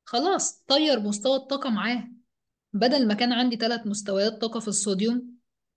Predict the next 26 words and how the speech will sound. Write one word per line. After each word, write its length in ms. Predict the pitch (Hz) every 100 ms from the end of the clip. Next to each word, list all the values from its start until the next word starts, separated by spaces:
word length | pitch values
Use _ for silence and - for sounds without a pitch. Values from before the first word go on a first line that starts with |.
| -
لا، 160 | 262
بقوا 220 | 208 208 208
اتنين. 500 | 226 269 247 196 - _ _ _ _ _ _ _ _ _ _ _ _ _ _
بدل 300 | 202 220 226
ما 60 | 202
كنت 260 | 240 233
موزع 520 | 208 220 226 202 185
كي 400 | 185 240 240 202 -
ال 280 | 240 226 226
ام، 320 | 330 285 - -
لا، 180 | 196 202
وزعت 540 | 196 190 190 233 240
ال 100 | 208
A، 200 | 208 226
الاتنين 320 | 202 196 240
والتمانية 500 | 247 233 214 240 285
في 120 | -
ال 60 | 208
K 100 | 214
وال 500 | 226 220 202 214 202
L 80 | 202
بس. 360 | 208 - - _ _ _ _ _ _ _
فكده 600 | 214 208 262 294 294 - _ _ _ _ _ _
عدد 380 | 202 240 269 214
البروتونات 580 | 202 190 196 202 226 262
زاد، 500 | 214 262 294 240 -